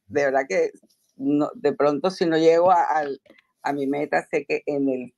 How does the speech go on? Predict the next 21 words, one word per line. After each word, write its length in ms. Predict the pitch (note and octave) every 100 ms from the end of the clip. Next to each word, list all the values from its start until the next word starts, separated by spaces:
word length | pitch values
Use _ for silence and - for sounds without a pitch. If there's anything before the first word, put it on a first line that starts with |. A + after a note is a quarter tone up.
| -
futuro 560 | C3 C#3 D#3+ F3 F3 -
muy 340 | D3 D#3 E3+
cercano 540 | E3+ E3+ C#3+ C#3+ D3
voy 160 | D3 C#3+
a 60 | D3
estar 320 | - C#3+ C#3+
en 140 | D3
muy 520 | C#3 B2+ B2+ C#3+ D3+
buena 280 | B2+ C3+ C3+
posición. 500 | A#2+ A#2+ - D3+ C3+ - - - _
Entonces, 320 | - F#3+ G#3 _ _ _ _ -
ayer 280 | E3 E3+ E3
alguien 300 | E3+ F3+ F#3+
me 100 | F3+
dijo, 340 | F3 F#3 D#3+
mi 220 | C#3 D#3 D#3
hija 160 | F#3
Shaya 280 | F3+ E3 E3
me 100 | E3
dijo, 200 | F3+ F3+
"Mami, 500 | E3+ F3 F3 E3 -